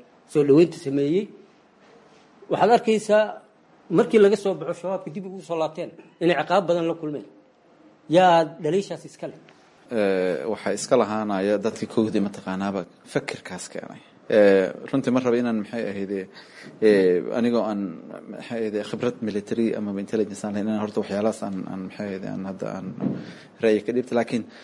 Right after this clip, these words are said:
Speaker 2: ee, waxyaalo badan waxaa jira aan u baahnayn hataa caqli badan.
Speaker 1: Mm-hmm.
Speaker 2: Runtii,
Speaker 1: Meel la tago laga soo
Speaker 2: aa, Soomaaliya, maxay ahayd, mataqaanaa, raginimana kuma yaro,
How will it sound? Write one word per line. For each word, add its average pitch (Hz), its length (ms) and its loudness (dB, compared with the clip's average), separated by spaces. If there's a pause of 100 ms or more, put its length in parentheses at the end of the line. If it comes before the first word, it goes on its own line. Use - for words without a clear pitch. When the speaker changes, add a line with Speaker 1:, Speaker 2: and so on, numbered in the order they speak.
(280)
Speaker 2:
ee, 123 280 8
waxyaalo 143 340 4
badan 156 200 2
waxaa 135 220 -2
jira 127 220 -2
aan 123 100 -2
u 139 60 -2
baahnayn 110 360 -6
hataa 104 300 -10 (120)
caqli 113 280 -4
badan. 90 240 -6
Speaker 1:
Mm-hmm. 123 720 -14
Speaker 2:
Runtii, 143 300 0
Speaker 1:
Meel - 180 0
la 170 60 0
tago 170 220 -2
laga 156 180 -2
soo - 140 0
Speaker 2:
aa, 127 360 8
Soomaaliya, 139 640 4
maxay 127 240 -2
ahayd, 110 280 -2
mataqaanaa, 107 460 -8
raginimana 117 440 -2
kuma 107 240 -8
yaro, 101 200 -8